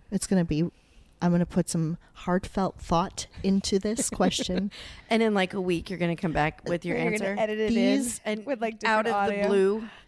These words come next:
Speaker 1: We have, we have Eric Swider on our next show, so it'll, I'll bring it up on that episode.
Speaker 2: Okay,
Speaker 1: Okay,
Speaker 2: perfect.
Speaker 1: cool.
Speaker 2: That's great. <laughs>
Speaker 3: That'll be a fun episode.
Speaker 1: Yeah. Is there anything else you would like us to know that we don't know about you?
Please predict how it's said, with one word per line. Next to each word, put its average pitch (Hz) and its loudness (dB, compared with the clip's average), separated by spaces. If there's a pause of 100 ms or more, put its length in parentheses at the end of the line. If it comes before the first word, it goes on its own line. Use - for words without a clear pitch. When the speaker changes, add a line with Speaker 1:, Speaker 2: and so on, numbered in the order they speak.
(520)
Speaker 1:
We 220 4
have, 196 4
we 208 2
have 196 2
Eric 180 4
Swider 180 0
on 165 2
our 170 4
next 170 0
show, 170 4
so 185 0
it'll, 165 2 (240)
I'll 180 0
bring 185 2
it 180 2
up 165 0
on 160 -2
that 165 0
episode. 165 2
Speaker 2:
Okay, 214 -2
Speaker 1:
Okay, 180 0
Speaker 2:
perfect. 170 0
Speaker 1:
cool. 165 0 (120)
Speaker 2:
That's 175 -6
great. - -8 (960)
<laughs> - -8
Speaker 3:
That'll 214 4
be 226 0
a 208 0
fun 180 0
episode. 175 -6 (120)
Speaker 1:
Yeah. 156 -2 (320)
Is 226 4
there 226 4
anything 208 4
else 196 0 (320)
you 196 2
would 196 0
like 175 0
us 180 -2
to - -2
know 202 4 (100)
that - 0
we 202 2
don't 196 2
know 240 4
about 160 0
you? 147 -2